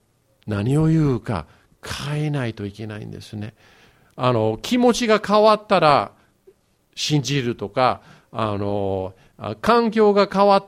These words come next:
たら信じる。それだったらね、なかなか変わらない。まず自分の口から出てくるものを変えないといけないんですね。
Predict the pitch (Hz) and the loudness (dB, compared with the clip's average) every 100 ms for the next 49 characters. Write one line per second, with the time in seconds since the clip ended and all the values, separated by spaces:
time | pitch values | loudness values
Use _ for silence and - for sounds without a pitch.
0 | - 175 175 170 110 117 - 127 123 120 | -2 2 4 4 2 -4 -2 0 0 -2
1 | - 214 196 - 117 104 110 104 120 151 | 2 4 4 2 0 -2 -4 -4 -6 -4
2 | 175 180 - 170 170 170 175 170 147 87 | -4 -4 -8 -12 -6 -4 -4 -6 -6 -8
3 | - 135 117 165 196 160 107 131 151 156 | -10 -14 -2 0 0 -2 -6 -6 -4 -4
4 | 151 160 165 - 135 120 123 135 139 151 | -6 -8 -12 -6 -4 -4 -4 -6 -6 -6
5 | 143 139 135 139 185 - - - _ _ | -6 -4 -4 -2 -4 -6 -16 -20 _ _
6 | - 117 113 110 107 104 98 90 _ _ | -18 -12 -8 -8 -8 -8 -8 -12 _ _
7 | _ _ _ _ _ - 95 87 92 85 | _ _ _ _ _ -16 -14 -12 -12 -12
8 | 85 - 95 | -14 -16 -18